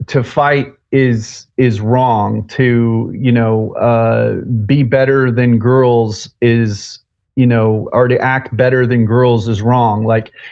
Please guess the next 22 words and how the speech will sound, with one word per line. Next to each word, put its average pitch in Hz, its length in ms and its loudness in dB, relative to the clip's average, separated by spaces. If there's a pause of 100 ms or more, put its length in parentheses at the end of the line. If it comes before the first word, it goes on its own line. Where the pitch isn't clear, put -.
(120)
you 170 100 2
would 175 100 2
have 175 240 -2
to 160 100 -2
see 143 200 -2
the 120 120 2
ad. 107 420 -2 (300)
But 160 160 -2
the 165 140 0
idea 180 420 2
behind 156 460 0
it 139 120 2
was, 127 300 0
is 117 180 -2
that 123 400 0 (380)
the 120 200 0
way 160 480 2
that 139 400 0 (260)
people 151 400 0
see 185 480 0
masculinity 120 1300 0 (580)
is 127 640 0